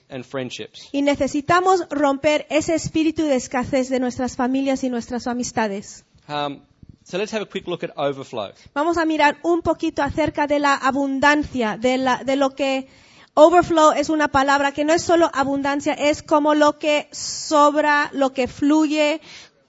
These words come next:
Speaker 2: sobreabundun-, sobreabunde. Eso, gracias.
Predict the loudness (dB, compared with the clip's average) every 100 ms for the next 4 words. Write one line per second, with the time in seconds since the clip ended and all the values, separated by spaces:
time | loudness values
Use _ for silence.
0 | _ _ 2 8 8 8 6 4 4 2
1 | 0 -2 2 4 4 4 2 0 -2 -4
2 | -2 -6 -4 -4 -4 -8 -12 -20